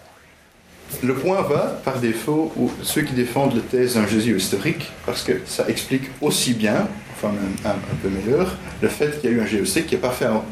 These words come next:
beaucoup de vagues au début, et donc on, c'est normal qu'on retrouve rien. Malheureusement, je dois continuer, euh, mon exposé, et je vais maintenant vous parler des sources internes, donc les sources chrétiennes. Je ne sais pas quelle est votre, euh,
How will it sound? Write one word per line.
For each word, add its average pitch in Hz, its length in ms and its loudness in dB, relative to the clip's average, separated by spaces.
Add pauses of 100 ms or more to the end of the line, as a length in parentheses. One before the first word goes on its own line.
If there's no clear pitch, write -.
beaucoup 123 240 4
de 107 80 -2
vagues 113 420 2
au 107 60 2
début, 95 360 0 (580)
et 107 60 -4
donc 107 180 2
on, 110 120 2
c'est - 140 2
normal 104 340 2
qu'on 107 120 0
retrouve 107 340 -2
rien. - 100 -6 (640)
Malheureusement, 151 600 2
je - 60 -2
dois 135 120 0
continuer, 131 600 2 (500)
euh, 117 260 0
mon 107 180 4
exposé, 101 680 2
et 123 80 2
je 123 140 0
vais 147 140 0
maintenant 131 360 2
vous 127 120 2 (200)
parler 143 320 0
des 214 120 2
sources - 400 -4
internes, 110 440 0 (560)
donc 95 200 -2
les - 80 -2
sources - 300 -2
chrétiennes. - 400 0 (2000)
Je - 60 0
ne 147 60 2
sais 190 80 2
pas 214 80 0
quelle 156 340 0
est 151 60 0
votre, 151 400 -2
euh, 127 340 2